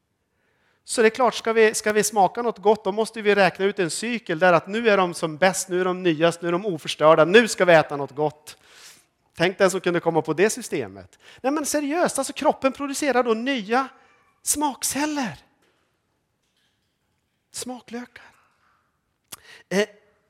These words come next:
i vår hjärna så finns det ju forskare som ha, har forskat ut att ungefär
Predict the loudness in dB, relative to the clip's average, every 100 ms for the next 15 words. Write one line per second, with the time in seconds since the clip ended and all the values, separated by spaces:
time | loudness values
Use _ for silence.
0 | _ _ -8 -6 -4 -6 -10 -10 -6 -6
1 | -6 -6 -6 -6 -8 -10 -8 -8 -8 _
2 | _ _ _ _ _ -4 -4 -4 -4 -4
3 | -4 -6 -12 -10 -10 -10 -8 -2 -2 -2
4 | -8 -12 -16 -16 -14 -12 -12 -12 -6 -6
5 | -6 -4 -4 -4 -14 -20 _ _ -18 -18
6 | -18 _ _ -4 -4 -2 0 0 -2 -2
7 | -2